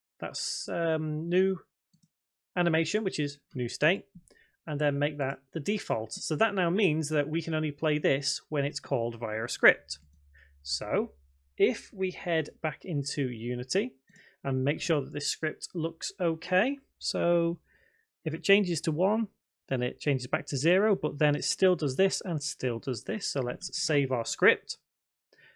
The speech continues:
And I will put this on the website. If you have any problems, you can go download it there. And let's have this on the sequence holder object.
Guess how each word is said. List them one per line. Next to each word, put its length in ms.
And 280
I 120
will 240
put 140
this 160
on 60
the 80
website. 360
If 100
you 60
have 120
any 120
problems, 520
you 60
can 120
go 220
download 420
it 100
there. 220
And 640
let's 360
have 220
this 340
on 380
the 120
sequence 560
holder 580
object. 500